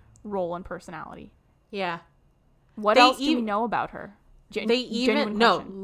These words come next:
Speaker 2: literally nothing else. Genuinely
Speaker 1: Yep.
Speaker 2: nothing else do we know about her. The lo-, they even say to her, like, "You are so gross. <laughs> If you were a man, we would hate you,"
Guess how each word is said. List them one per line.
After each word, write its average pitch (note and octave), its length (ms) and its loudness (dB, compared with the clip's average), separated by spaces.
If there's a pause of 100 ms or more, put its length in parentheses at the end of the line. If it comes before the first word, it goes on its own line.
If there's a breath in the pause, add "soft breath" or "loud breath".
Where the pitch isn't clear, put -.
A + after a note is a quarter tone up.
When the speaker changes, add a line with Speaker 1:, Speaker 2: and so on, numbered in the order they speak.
(180)
Speaker 2:
literally A#3 460 4
nothing F3 360 -2
else. - 420 -12 (400)
Genuinely F#3 800 -6
Speaker 1:
Yep. F3+ 100 -8
Speaker 2:
nothing E3 540 -10
else D3+ 380 -10
do E3+ 100 -12
we E3 140 -12
know C#3+ 160 -10
about B2 240 -10
her. - 260 -14 (380 soft breath)
The A3+ 420 -6
lo-, G3 380 -2
they A3+ 180 0
even A#3 420 -6
say A3 300 -2
to A3+ 100 2
her, E3+ 260 -4
like, E3+ 360 -6 (800)
"You G#3 340 -6
are A#3+ 120 2
so G3+ 340 0
gross. F3+ 680 -2
<laughs> - 60 -2 (840 loud breath)
If B3 180 -2
you G#3+ 260 -2
were A#3+ 180 4
a A3+ 80 4
man, G3 500 2
we F#3 140 -2
would F#3 140 0
hate F#3 320 -4
you," C3 260 -10